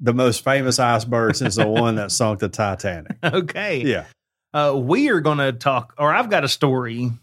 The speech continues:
Speaker 2: about the statue David
Speaker 1: Okay.
Speaker 2: and getting a <laughs> Florida principal fired.
Speaker 1: Oh, wow.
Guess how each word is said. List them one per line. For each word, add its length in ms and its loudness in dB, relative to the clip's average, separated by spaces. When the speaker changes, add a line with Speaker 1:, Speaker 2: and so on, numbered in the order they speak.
Speaker 2:
about 520 2
the 80 -4
statue 640 2
David 760 0
Speaker 1:
Okay. 300 2
Speaker 2:
and 560 0
getting 280 0
a 140 2
<laughs> 160 -8
Florida 240 2
principal 560 0
fired. 680 -2
Speaker 1:
Oh, 400 -4
wow. 380 0